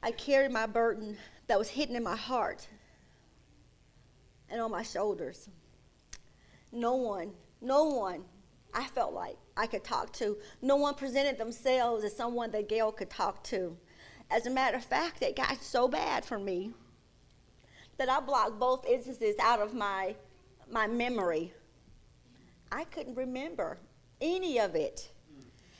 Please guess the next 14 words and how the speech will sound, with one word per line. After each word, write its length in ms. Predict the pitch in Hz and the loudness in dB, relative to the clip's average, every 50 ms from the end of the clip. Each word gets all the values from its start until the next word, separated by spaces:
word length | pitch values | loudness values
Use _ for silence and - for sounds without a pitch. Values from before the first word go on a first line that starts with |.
| - - - | -20 -12 -6
And 100 | 233 247 | 0 6
that's 220 | 240 269 285 - - | 6 6 6 6 2
how 340 | 359 349 277 262 254 254 | 4 6 8 8 8 8
I, 200 | 254 240 233 - - | 8 6 4 4 4
I 140 | - 233 233 | 4 4 4
coped. 640 | 233 - - - 277 320 453 508 - - - - - - - - - - - - - - - - - - - - - - | 4 2 4 4 6 6 6 4 2 -4 -18 -20 -20 -20 -20 -20 -20 -20 -20 -20 -20 -20 -20 -20 -20 -20 -20 -14 0 4
That's 240 | 294 302 - - - | 6 6 6 6 4
how 360 | 370 302 277 269 262 220 - - - - | 4 6 6 8 6 4 2 0 0 0
I 100 | 247 254 | 0 2
feel 200 | - - 311 269 | 6 6 8 8
like 220 | 233 240 311 - | 8 6 6 4
I 80 | - 285 | -2 -2
started 360 | - - 277 226 208 196 254 | 0 2 4 4 4 4 2
healing. 480 | - - 359 349 370 381 453 466 480 | 2 2 2 4 4 2 2 2 2